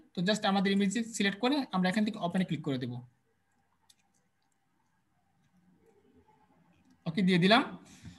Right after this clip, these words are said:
তো just এখন আমাদের ইমেজটা চলে আসছে। তো just আপনি ইমেজে ক্লিক করবেন, click করে select অপশনে ক্লিক করে দেবেন। তো দেখুন আমাদের ইমেজটা এই জায়গায় চলে আসছে,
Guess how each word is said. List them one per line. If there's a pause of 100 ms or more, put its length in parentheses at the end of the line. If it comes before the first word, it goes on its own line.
তো
just (160)
এখন
আমাদের
ইমেজটা
চলে
আসছে। (280)
তো
just
আপনি
ইমেজে
ক্লিক
করবেন,
click
করে
select
অপশনে
ক্লিক
করে
দেবেন। (500)
তো
দেখুন
আমাদের
ইমেজটা
এই
জায়গায়
চলে
আসছে,